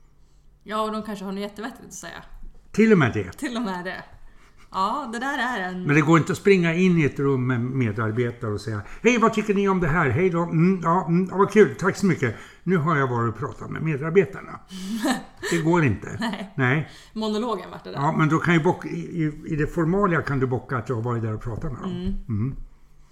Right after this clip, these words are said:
Speaker 1: Men sen vad som har sagt är en annan sak.
Speaker 2: Ja, och hur det te-, hur, hur det gick till, det är något
Speaker 1: Mm.
Speaker 2: helt annat.
Speaker 1: Mm. Ja,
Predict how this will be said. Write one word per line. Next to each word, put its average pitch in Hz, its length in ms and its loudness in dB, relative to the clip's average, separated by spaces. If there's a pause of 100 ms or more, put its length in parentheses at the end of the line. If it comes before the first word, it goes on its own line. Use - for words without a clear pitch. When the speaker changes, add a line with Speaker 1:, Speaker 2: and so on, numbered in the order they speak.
(260)
Speaker 1:
Men 190 120 -8
sen 202 140 -4
vad 190 100 -4
som 190 100 -8
har 190 80 -8
sagt 208 280 -10
är 202 60 -6
en 170 80 -10
annan 175 200 -12
sak. 147 100 0
Speaker 2:
Ja, 113 340 4
och 123 240 2
hur 120 180 4
det 117 120 6
te-, 113 220 -2
hur, 107 400 0
hur 110 260 4
det 113 100 -6
gick 120 240 -2
till, 143 280 -2
det 156 60 -4
är 143 40 -4
något 131 100 -4 (120)
Speaker 1:
Mm. - 20 -8
Speaker 2:
helt 170 300 -2
annat. - 280 -16 (120)
Speaker 1:
Mm. 185 260 -8 (1600)
Ja, 214 460 -2